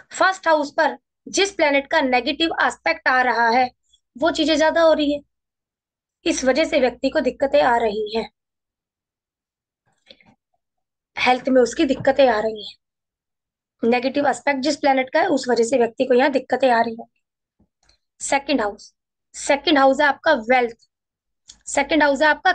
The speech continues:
खान पान, Second house है आपका speech। Second house पर आपका negative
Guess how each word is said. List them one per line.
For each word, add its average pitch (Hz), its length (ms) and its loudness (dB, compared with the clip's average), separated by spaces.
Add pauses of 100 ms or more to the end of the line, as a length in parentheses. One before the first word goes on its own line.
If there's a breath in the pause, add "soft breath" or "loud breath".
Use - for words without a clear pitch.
खान 262 320 0
पान, 247 260 -2 (1080)
Second 285 360 0
house 277 220 2
है 320 80 2
आपका 294 280 0
speech। - 540 -4 (1300)
Second 311 680 -2
house 262 340 -2
पर 262 200 0 (680)
आपका 254 320 -2
negative 262 640 0